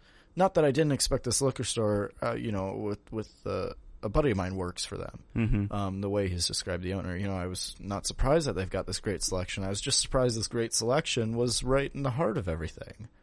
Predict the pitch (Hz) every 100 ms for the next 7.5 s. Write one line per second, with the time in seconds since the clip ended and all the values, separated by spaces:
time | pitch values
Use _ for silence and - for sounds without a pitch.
0 | _ _ - 107 98 - 127 113 - 127
1 | 113 101 92 - 104 95 87 104 104 95
2 | 95 98 113 98 92 - _ - 117 107
3 | 101 - - 156 180 92 95 90 90 139
4 | - 87 101 95 113 139 139 131 127 -
5 | - - _ - 127 120 127 127 123 123
6 | 123 120 120 131 - - 165 117 151 160
7 | 143 156 156 139 156